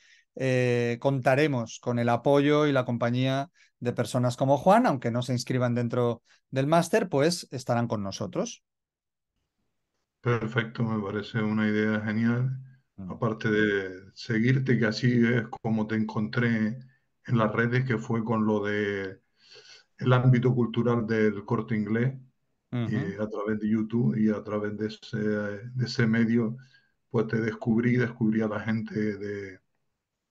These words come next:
Speaker 2: de la poesía y me parece genial. Ahí también estaré atento a cualquier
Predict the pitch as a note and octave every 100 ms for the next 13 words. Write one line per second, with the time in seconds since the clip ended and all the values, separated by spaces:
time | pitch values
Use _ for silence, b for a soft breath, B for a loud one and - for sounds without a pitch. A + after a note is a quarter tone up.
0 | _ _ _ _ _ _ C3 B2 A2 A2
1 | A2 - - C3 A#2 B2 C3 - - _
2 | _ _ A#2+ A#2 G#2+ G2+ F#2+ - A2 G#2+
3 | G#2 A2 G2 G2 G2 G2+ G2+ G2+ G#2 G2+
4 | G2+ - - A2 A2 A2 A#2 A2 G#2+ G#2+
5 | A2+ F#2+ G#2